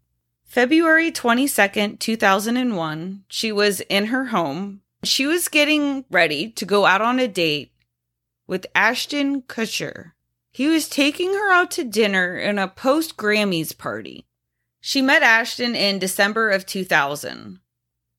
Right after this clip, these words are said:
When Ashton showed up to pick Ashley up, there was no answer at the door. Turns out, Ashley was stabbed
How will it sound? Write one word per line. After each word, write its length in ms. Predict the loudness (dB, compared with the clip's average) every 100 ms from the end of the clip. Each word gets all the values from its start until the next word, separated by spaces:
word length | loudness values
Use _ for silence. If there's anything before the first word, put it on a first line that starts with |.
| _
When 200 | -2 2
Ashton 600 | 2 2 0 -2 -2 0
showed 320 | 0 0 2
up 220 | 2 2 -8
to 100 | -4
pick 260 | -2 2
Ashley 500 | 2 2 -2 -4 0
up, 400 | 4 2 0 -4
there 120 | -4
was 180 | -4 -4
no 220 | -2 0
answer 400 | 0 -2 -2 -2
at 160 | -2 -2
the 60 | -6
door. 500 | -4 -6 -6 -12 _ _ _
Turns 420 | -2 2 2 2 4
out, 480 | 4 4 0 -10 _
Ashley 460 | 2 2 0 -8 -6
was 180 | -6 -6
stabbed 640 | -4 2 4 4 2 -2